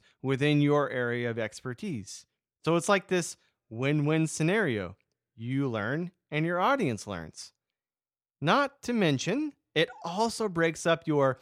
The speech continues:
sell, sell, sell strategy. Look, people are tired of getting slammed by sales pitches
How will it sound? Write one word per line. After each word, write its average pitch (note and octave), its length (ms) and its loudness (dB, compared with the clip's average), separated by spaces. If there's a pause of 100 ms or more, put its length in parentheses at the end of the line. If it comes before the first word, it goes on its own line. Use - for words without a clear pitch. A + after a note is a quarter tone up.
(260)
sell, D3 480 -4
sell, D#3+ 380 0
sell E3 400 0
strategy. G#2+ 680 -6 (680)
Look, E3 240 0 (420)
people A#3 300 0
are E3 120 4
tired D3 500 0
of C3+ 100 -2
getting B2 360 -2
slammed C3 600 0
by G#2+ 160 -2
sales C#3+ 640 -4
pitches G2 500 -10